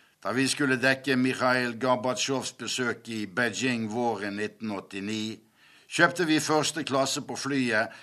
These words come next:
så mye at du fikk plass til de lange beina dine. Vi ble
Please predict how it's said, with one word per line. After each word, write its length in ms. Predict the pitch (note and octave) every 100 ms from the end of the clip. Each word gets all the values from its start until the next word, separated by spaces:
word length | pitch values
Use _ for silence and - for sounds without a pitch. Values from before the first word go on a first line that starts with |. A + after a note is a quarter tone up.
| - -
så 160 | -
mye 220 | D#3+ D3 D3+
at 80 | D3
du 80 |
fikk 240 | B2 B2 B2
plass 300 | C#3+ C3 -
til 140 | A2+
de 80 | G#2+
lange 320 | A2 A2 A#2+ G#2
beina 480 | F#2 A2+ G#2+ G2+ G#2
dine. 300 | G#2+ G#2+ A2 - _ _ _ _ _ - - -
Vi 160 | D#3+ D3
ble 160 | G#3